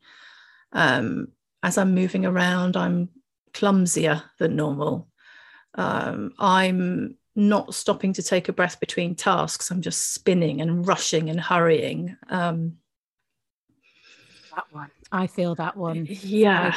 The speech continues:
Speaker 2: I, I, I get it in my solar plexus a lot as
Speaker 1: Do
Speaker 2: well.
Speaker 1: you?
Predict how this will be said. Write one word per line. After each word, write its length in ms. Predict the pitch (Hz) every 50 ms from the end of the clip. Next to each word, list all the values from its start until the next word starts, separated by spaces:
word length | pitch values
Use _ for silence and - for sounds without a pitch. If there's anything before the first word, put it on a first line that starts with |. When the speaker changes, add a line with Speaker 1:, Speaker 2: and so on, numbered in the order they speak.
| - -
Speaker 2:
I, 160 | 185 185 202
I, 260 | 233 - 240 208 208
I 40 | 214
get 200 | 208 214 196 180
it 100 | 196 190
in 160 | 202 185 185
my 160 | 185 185 185 180
solar 340 | - - 175 170 170 165 156
plexus 680 | 156 - 170 - _ _ - - - 170 - - -
a 60 | 180
lot 460 | 165 160 160 147 - _ _ - - _ _ _ -
as 140 | 175 165 147
Speaker 1:
Do 60 | 165
Speaker 2:
well. 300 | 175 165 160 160 165 156
Speaker 1:
you? 140 | 165 - -